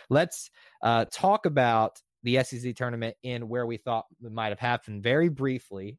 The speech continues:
And I do have the bracket pulled up right here, because I, I kinda want to see what you thought about this one, Drew. You and I weren't able to meet and talk about this beforehand. Austin filled in for you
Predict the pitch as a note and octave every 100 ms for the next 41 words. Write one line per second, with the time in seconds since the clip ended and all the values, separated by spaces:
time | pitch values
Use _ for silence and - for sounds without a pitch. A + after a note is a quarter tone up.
0 | - A2 G#2 B2 A2 B2+ D3 C3 B2 A#2
1 | A2+ A#2 A#2+ B2 A#2 - - A#2 G#2+ G#2+
2 | - A2+ A2+ B2 - G#2+ G#2 G2+ A2+ G#2+
3 | - - - _ - G#2 C#3 G#3 A#3+ G#3+
4 | F#3+ - D3 - C#3+ C3+ G2 A#2 - A#2
5 | G#2 G2+ G2 - F#2 G2+ F#2+ F#2+ G#2+ D#3+
6 | D#3+ D3+ C#3+ C#3 B2+ A#2 A2 A2+ A2 -
7 | A#2+ B2 B2+ C3 C3+ D3 C#3 D3+ - D3
8 | C3+ C3 C3 B2 A2 B2 - A#2+ - B2
9 | A#2 A#2+ - A#2+ A#2+ A2+